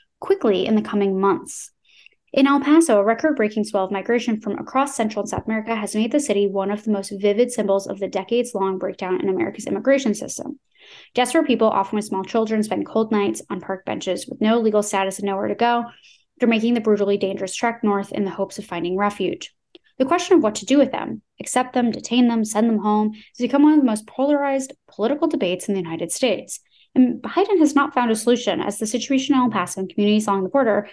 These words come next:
has worsened during his presidency. On Sunday, Biden met with Border Patrol officers, members of Congress, and local officials at the Bridge of the Americas port of entry,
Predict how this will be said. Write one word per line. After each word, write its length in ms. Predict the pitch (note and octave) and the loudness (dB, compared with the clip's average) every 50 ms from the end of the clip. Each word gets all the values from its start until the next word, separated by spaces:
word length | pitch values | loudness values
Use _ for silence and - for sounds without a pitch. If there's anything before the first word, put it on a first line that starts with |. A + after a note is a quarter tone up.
| - _ _ | -20 _ _
has 160 | - - - - | -18 -18 -8 -4
worsened 340 | G#3+ A3 A3 - - C#4 C4 | -2 -2 0 2 2 2 2
during 300 | B3+ - A3 A3 A3 G#3 | 2 0 -2 0 0 -2
his 200 | - - G#3 - | -2 -6 -10 -12
presidency. 880 | - - - D#4 D4+ D4 G#3+ F#3+ - - - - - - - G#3+ - _ _ _ _ _ _ _ _ _ _ _ _ _ _ | -8 -4 -2 0 0 0 0 -2 -4 -4 -8 -10 -8 -8 -8 -10 -12 _ _ _ _ _ _ _ _ _ _ _ _ _ _
On 120 | - C4 | 2 4
Sunday, 600 | C4 C4 - F4 F4+ D4+ A3 F3+ F3+ F#3 G#3 A3+ - G#3+ - | 4 4 4 4 4 4 4 2 2 2 0 0 -2 -8 -8
Biden 340 | - G#3 A#3+ D4+ F4 F#4 F4+ | -4 0 2 2 6 6 6
met 100 | E4 D4+ | 6 6
with 160 | C4 C4 - | 4 0 0
Border 220 | - G#3 G3 F#3+ G3 | 0 0 0 0 0
Patrol 420 | - A3 G#3+ - - A#3 B3 A3 | -2 -6 -4 -2 0 0 2 2
officers, 600 | G3 F#3 F3 - - - - - - - - - _ _ | 0 0 -2 -4 -8 -10 -8 -6 -6 -8 -8 -12 _ _
members 280 | - G#3+ A3 C4 C#4+ C#4+ | 0 2 4 4 4 2
of 120 | D#4 D#4 | 2 2
Congress, 420 | - A3+ G3+ G3+ G3 G3 G3 G3 | 2 0 2 2 0 -2 -2 -2
and 80 | G#3+ G3+ | -4 -4
local 240 | G3 G3 F#3+ - B3+ | -4 -2 0 0 0
officials 400 | B3+ B3+ G3+ F#3+ - G3 F#3+ F#3+ | 2 0 -2 -2 -2 -4 -6 -6
at 60 | - | -8
the 60 | - F#3+ | -8 -4
Bridge 240 | - G3 G#3+ G#3+ | -2 -2 -2 -2
of 80 | B3 A3 | -4 -2
the 100 | - A#3 | 0 0
Americas 400 | A3 F#3+ F3+ F3+ F3+ F3+ G3 - | 0 0 0 -2 -4 -6 -10 -12
port 220 | - - - F3+ | -10 -8 -6 -4
of 100 | F#3 F#3 | -2 0
entry, 460 | F#3+ F#3 G3 - - F#3 - - - | 0 0 -2 -2 -4 -4 -6 -6 -10